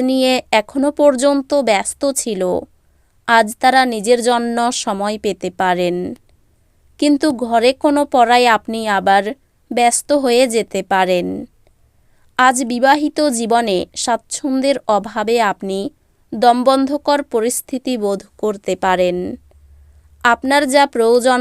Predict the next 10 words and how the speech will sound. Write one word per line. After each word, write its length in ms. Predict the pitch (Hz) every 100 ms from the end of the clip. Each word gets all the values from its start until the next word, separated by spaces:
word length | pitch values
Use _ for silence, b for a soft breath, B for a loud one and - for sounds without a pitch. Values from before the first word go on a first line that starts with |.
| 254
তা 160 | - 196
হলো 340 | 233 233 202 180 - _ _ _ _ -
একটু 300 | 269 269 285 247
ভালো 320 | 226 208 185 185
কথা। 420 | 185 180 - 185 185 - _ _ _ _ _ _ _ _ _ 240
বিপদের 580 | 247 269 311 269 302 302 -
সময় 460 | 254 196 202 190 180 - -
ধৈর্য 360 | 233 254 240 254 285
হারাবেন 520 | 240 202 214 220 208 196 190
না। 160 | 180